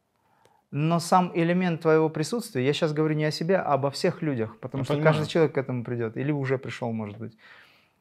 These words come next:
Speaker 1: Сам элемент присутствия тебя в этом состоянии, это уже творческая сила. И ты просто, ходя по жизни, уже являешься этой силой творческой, созидательной силой.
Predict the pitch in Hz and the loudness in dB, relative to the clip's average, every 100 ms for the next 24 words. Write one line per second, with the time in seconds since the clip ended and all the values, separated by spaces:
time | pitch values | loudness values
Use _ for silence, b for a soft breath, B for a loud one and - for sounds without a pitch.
0 | _ - 151 175 190 202 190 175 165 247 | _ 2 4 4 4 2 2 0 0 -2
1 | - 147 135 147 139 123 147 143 131 131 | -2 -2 -2 2 4 4 2 -2 -8 -8
2 | - 139 135 123 113 - 139 131 156 160 | 0 2 2 0 -4 -6 -6 -4 -4 -4
3 | 120 104 - - - 127 _ _ - - | -8 -8 -12 -18 -20 -20 _ _ -18 -12
4 | 98 92 - _ _ _ _ _ - 147 | -10 -10 -16 _ _ _ _ _ -4 -2
5 | 165 160 160 - 143 - 147 160 143 123 | 0 2 2 2 -2 2 2 2 2 -2
6 | 117 170 180 135 120 139 123 127 175 156 | -2 -2 -2 -4 -6 -4 -2 0 2 0
7 | 135 135 120 - 113 113 110 - 139 110 | 0 2 2 0 -6 -6 -8 -6 -4 -4
8 | - 107 101 - - 113 131 120 123 113 | -6 -10 -10 -16 -16 -8 -6 2 2 2
9 | 107 107 - 107 | -8 -12 -12 -14